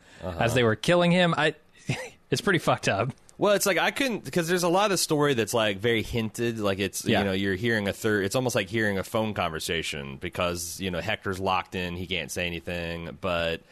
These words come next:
Speaker 2: you know, um, I think last episode, we got the idea that this Lalo guy was essentially,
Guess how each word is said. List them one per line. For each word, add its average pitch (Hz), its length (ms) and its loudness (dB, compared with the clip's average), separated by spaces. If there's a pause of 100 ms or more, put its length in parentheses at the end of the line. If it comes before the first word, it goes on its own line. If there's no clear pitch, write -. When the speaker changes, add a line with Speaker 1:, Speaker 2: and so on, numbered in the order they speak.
(500)
Speaker 2:
you 113 100 -2
know, 95 680 0 (140)
um, 87 880 -2 (720)
I 135 140 0
think 180 760 -2 (240)
last 123 400 0
episode, 90 720 -2 (760)
we 110 120 -2
got 110 180 -2
the - 80 -2
idea 98 500 0
that - 120 -14
this 92 160 -6
Lalo 95 440 2
guy 80 380 -2
was 85 160 -6
essentially, 87 1000 -4